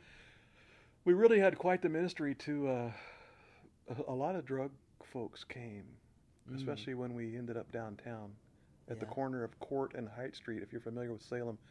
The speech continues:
Speaker 1: we were right across Court Street from the Benton County, I mean, the, uh,
Speaker 2: Oh,
Speaker 1: Marion
Speaker 2: yeah.
Speaker 1: County Courthouse.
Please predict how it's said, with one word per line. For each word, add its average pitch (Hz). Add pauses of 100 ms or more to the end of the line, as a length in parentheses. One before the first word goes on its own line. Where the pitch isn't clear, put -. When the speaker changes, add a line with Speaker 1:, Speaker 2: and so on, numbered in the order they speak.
(340)
Speaker 1:
we 135
were 127
right 135
across 127
Court -
Street 113
from 110
the 101 (120)
Benton 113
County, 113 (460)
I 123
mean, 117
the, 101
uh, 107
Speaker 2:
Oh, 101
Speaker 1:
Marion 123
Speaker 2:
yeah. -
Speaker 1:
County 120
Courthouse. 127